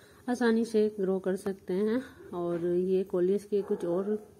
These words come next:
color मैंने एक ही pot में लगाए हुए हैं जो कि बहुत अच्छे से चल रहे हैं।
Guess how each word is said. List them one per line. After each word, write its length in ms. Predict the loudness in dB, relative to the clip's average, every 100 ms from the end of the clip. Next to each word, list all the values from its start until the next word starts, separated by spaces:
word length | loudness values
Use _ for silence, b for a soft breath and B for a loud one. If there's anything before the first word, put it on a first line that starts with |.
| -6
color 280 | 0 2 2
मैंने 420 | 0 0 0 -2 B B B B B -2
एक 160 | -2 0
ही 80 | -2
pot 300 | 2 2 2
में 140 | 0
लगाए 420 | 2 2 0 0 2
हुए 140 | 2
हैं 400 | 0 -2 -4 -8 -8
जो 140 | -8
कि 200 | -4 -4
बहुत 300 | -4 -6 -6
अच्छे 280 | -8 -10 -14
से 120 | -14
चल 200 | -8 -8
रहे 300 | -6 -6 -6
हैं। 180 | -6